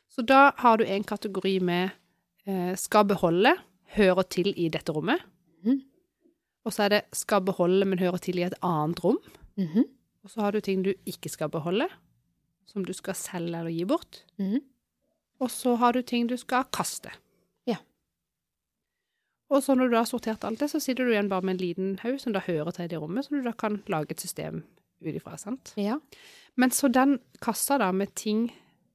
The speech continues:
Speaker 1: jeg skal beholde, men som ikke hører til i dette rommet.
Speaker 2: Å, det er så mye.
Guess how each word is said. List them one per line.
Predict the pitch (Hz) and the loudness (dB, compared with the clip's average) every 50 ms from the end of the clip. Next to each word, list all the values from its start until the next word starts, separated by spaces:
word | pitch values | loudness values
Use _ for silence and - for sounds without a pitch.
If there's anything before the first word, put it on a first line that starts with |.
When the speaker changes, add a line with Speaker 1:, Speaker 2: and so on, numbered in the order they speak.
| _ _ _ - | _ _ _ -2
Speaker 1:
jeg | 208 208 208 | 0 0 0
skal | - - 214 202 | 0 -2 -2 -2
beholde, | 190 202 180 - 202 220 220 190 170 175 180 | -2 -2 0 0 2 2 2 0 -2 -2 -4
men | 175 170 185 185 | -4 -4 -4 -6
som | - - | -6 -8
ikke | - 208 - - 202 185 | -10 -10 -6 -4 -2 -2
hører | 185 196 | -2 0
til | 196 196 | -2 -2
i | 190 190 | -2 -2
dette | 190 - 214 | -2 -2 0
rommet. | 277 311 - - - | 2 2 2 2 0
Speaker 2:
Å, | 196 185 180 | 0 0 0
det | 170 180 170 | -2 -2 -4
er | - | -4
så | - 196 | -2 0
mye. | 202 208 220 240 240 214 185 175 175 180 214 277 | 2 4 6 6 6 6 4 2 0 -2 -2 -2